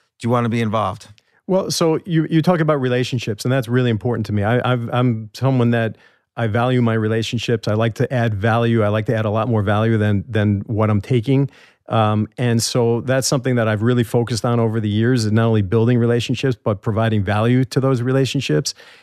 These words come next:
Speaker 2: And if you, if you just sell someone without giving value in these days, I mean, that might have worked twenty, thirty years ago, but these days,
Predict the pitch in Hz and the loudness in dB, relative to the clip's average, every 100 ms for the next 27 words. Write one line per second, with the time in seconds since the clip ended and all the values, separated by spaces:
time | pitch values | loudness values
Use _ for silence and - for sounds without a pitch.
0 | _ 131 135 135 151 160 151 135 170 165 | _ 0 2 2 0 0 0 -2 0 2
1 | 160 147 - - - 143 135 - 123 110 | 2 0 -2 -6 0 0 0 0 -2 0
2 | 104 104 107 - _ _ _ - 117 123 | 0 0 -2 -6 _ _ _ -4 0 2
3 | 127 127 123 123 110 117 113 113 110 107 | 2 0 0 0 0 0 0 2 2 0
4 | 107 _ - 123 123 131 107 110 98 101 | -2 _ -2 2 4 2 2 0 0 -2
5 | 120 113 113 123 120 123 113 - 113 120 | 0 2 2 2 2 2 0 -4 -2 -2
6 | 107 - _ _ - - 123 110 123 107 | -2 -12 _ _ -10 -4 -2 -2 -2 -2
7 | 113 131 143 147 123 110 139 117 127 127 | 0 0 0 0 -2 0 -2 0 0 0
8 | 110 | 0